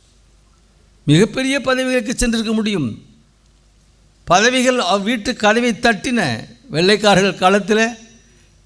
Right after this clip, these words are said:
இரண்டு முறை தந்தை பெரியாரை பிரதமராக, அப்போ சென்னை மாநிலம் என்றால் பிரீமியர் இருக்க வேண்டும் என்று கேட்ட பொழுது கூட தந்தை பெரியார் அவர்கள்,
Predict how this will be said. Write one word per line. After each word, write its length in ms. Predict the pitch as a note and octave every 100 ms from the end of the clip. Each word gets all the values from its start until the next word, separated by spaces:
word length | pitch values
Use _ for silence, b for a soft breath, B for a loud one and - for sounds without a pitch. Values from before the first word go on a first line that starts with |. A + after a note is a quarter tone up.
| -
இரண்டு 400 | D#3 G#3+ A#3+ A#3+
முறை 280 | A#3+ B3+ B3+
தந்தை 320 | A3+ A3 G#3+
பெரியாரை 520 | G#3 G3+ G#3+ G3+ F#3+ F3 - - _ _ _ _ _ _ _ _
பிரதமராக, 480 | E3+ G#3 G#3+ G3 E3
அப்போ 280 | D3+ D3+ F3
சென்னை 280 | F3 F#3 G3
மாநிலம் 360 | F#3 F3 E3+
என்றால் 280 | D#3+ F3+ G#3+
பிரீமியர் 560 | F#3+ G3+ F#3 D3 A2 A2 - _ - - _ _ _ _ _ _
இருக்க 320 | F3 A3+ A3+
வேண்டும் 260 | A#3+ A3+ A3+
என்று 140 | A3
கேட்ட 360 | G3+ A3 B3 B3
பொழுது 300 | F#3+ G3 F3
கூட 360 | D#3 D3 C3+ C3
தந்தை 320 | D#3 D#3 D3
பெரியார் 440 | D3 D3 F3 D#3+
அவர்கள், 340 | D3 A#2+ C3